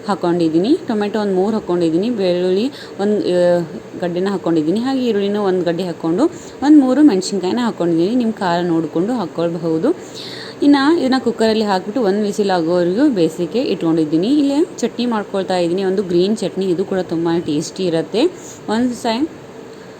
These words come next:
ನೀವು ಟ್ರೈ ಮಾಡಿ ನೋಡಿ, ಚೆನ್ನಾಗಿರುತ್ತೆ. ಒಂದು ಪಾತ್ರೆ ಇಟ್ಕೊಂಡ್ಬಿಟ್ಟು ಎಣ್ಣೆ ಹಾಕ್ಕೊಂಡು ಅದಕ್ಕೆ ಕರಿಬೇವು ಸೊಪ್ಪು, ಬೆಳ್ಳುಳ್ಳಿ ಮತ್ತು ಈರುಳ್ಳಿನ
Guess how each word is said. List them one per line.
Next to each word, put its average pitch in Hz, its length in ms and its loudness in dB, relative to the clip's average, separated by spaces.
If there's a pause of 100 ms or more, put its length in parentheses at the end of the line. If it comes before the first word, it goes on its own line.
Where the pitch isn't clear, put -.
(180)
ನೀವು 214 160 0
ಟ್ರೈ 180 260 0
ಮಾಡಿ 196 200 0
ನೋಡಿ, 180 180 0 (120)
ಚೆನ್ನಾಗಿರುತ್ತೆ. 175 760 -2 (260)
ಒಂದು 214 120 0
ಪಾತ್ರೆ 196 380 -2
ಇಟ್ಕೊಂಡ್ಬಿಟ್ಟು 185 720 -2 (640)
ಎಣ್ಣೆ 196 180 2
ಹಾಕ್ಕೊಂಡು 185 380 -2 (460)
ಅದಕ್ಕೆ 190 240 0
ಕರಿಬೇವು 190 340 -2
ಸೊಪ್ಪು, 190 220 -4
ಬೆಳ್ಳುಳ್ಳಿ 175 460 0
ಮತ್ತು 180 220 -2
ಈರುಳ್ಳಿನ 180 420 0